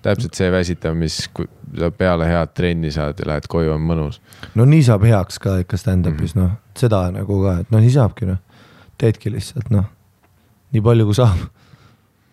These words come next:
Speaker 2: Kui päevas oleks viis keikat võimalik teha, ma arvan, me teeks seda, noh.
Speaker 1: Jah,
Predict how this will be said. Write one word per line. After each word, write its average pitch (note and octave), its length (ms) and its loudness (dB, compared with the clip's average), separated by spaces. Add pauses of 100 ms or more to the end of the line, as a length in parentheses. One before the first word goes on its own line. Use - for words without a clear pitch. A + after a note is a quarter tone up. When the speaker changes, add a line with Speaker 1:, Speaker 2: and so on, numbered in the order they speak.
(420)
Speaker 2:
Kui G#2+ 100 -2
päevas A2 320 4
oleks A2 180 2
viis B2 220 4
keikat G#2+ 320 0
võimalik G2+ 380 2
teha, G#2 180 2
ma G2+ 80 2
arvan, G2 160 0
me G2 100 2
teeks F#2 300 -2
seda, E2+ 160 -6
noh. F2+ 160 -10 (640)
Speaker 1:
Jah, E2 180 -2